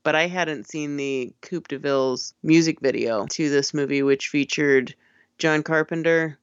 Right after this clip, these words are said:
on bass and vocals, as well as director Nick Castle and also director Tommy Lee Wallace. What a treasure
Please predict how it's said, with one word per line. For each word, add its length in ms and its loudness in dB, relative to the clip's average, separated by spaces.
on 640 -4
bass 500 2
and 120 -14
vocals, 600 0
as 200 2
well 420 2
as 320 -2
director 480 -4
Nick 240 -4
Castle 680 -4
and 600 -4
also 360 0
director 480 0
Tommy 400 -4
Lee 100 -4
Wallace. 640 -4
What 440 0
a 140 -6
treasure 840 -2